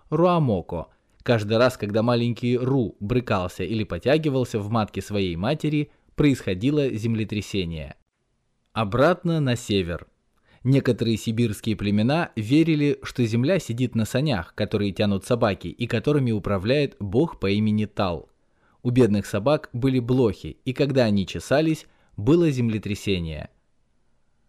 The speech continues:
В одной западноафриканской легенде земля представляет собой диск, удерживаемый с одной стороны большой горой,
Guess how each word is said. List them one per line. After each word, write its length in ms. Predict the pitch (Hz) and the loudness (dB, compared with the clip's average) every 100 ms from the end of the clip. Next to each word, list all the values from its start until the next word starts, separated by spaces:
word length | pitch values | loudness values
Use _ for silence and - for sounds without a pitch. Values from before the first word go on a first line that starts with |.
| - | -8
В 100 | 104 | 0
одной 320 | 123 196 214 | 2 4 2
западноафриканской 1040 | - 135 139 107 107 101 107 104 98 - 92 | 2 0 2 2 0 0 -2 -2 -4 -4 -6
легенде 600 | 92 107 160 143 139 - | -4 0 0 2 0 -2
земля 380 | 110 117 123 120 | -2 0 2 2
представляет 600 | 110 107 - 107 120 110 | 0 -4 -4 0 0 0
собой 360 | 113 101 113 101 | -2 0 0 -2
диск, 480 | 90 104 180 - - | -4 -4 -4 -6 -10
удерживаемый 760 | - 117 165 156 147 147 139 131 | -4 0 2 2 0 0 0 -2
с 100 | - | 0
одной 240 | 120 127 | 0 0
стороны 400 | 110 - 110 110 | -2 -2 0 0
большой 400 | 92 101 101 101 | 0 -2 -2 -4
горой, 480 | 82 90 90 147 190 | -4 -2 2 2 0